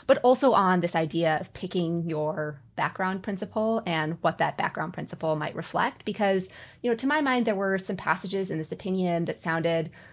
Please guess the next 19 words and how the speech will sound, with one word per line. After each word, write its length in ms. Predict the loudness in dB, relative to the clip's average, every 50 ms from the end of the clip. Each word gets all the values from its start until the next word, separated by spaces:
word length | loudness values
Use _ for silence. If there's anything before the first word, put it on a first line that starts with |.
| -18 -6 -2
you 100 | 2 4
know, 220 | 4 4 4 2 -2 -14 -20 -8 -2
maybe 240 | 0 0 0 0 0
just 260 | 0 0 -2 -2 -4
to 60 | -2
my 240 | -2 0 0 2 2
eyes 440 | 2 2 2 2 2 2 2 0 -2
or 160 | -4 -4 -2 -2
my 220 | -2 -2 -2 -2
ears, 420 | 0 2 4 4 4 4 2 0 0 0
another 320 | 0 0 0 2 2 2
instance 480 | 2 2 0 -2 -2 -2 -2 -2 -2 -4
of 100 | -4 -6
the 80 | -6 -6
court 360 | -4 -2 -2 0 -2 -2 -4
just 160 | -6 -6 -4
signing 300 | -2 -2 0 0 -2 -2
off 480 | -2 0 0 0 0 -2 -6 -16 -10 -6
on 480 | -4 -2 -2 -2 -2 -2 -2 -4 -6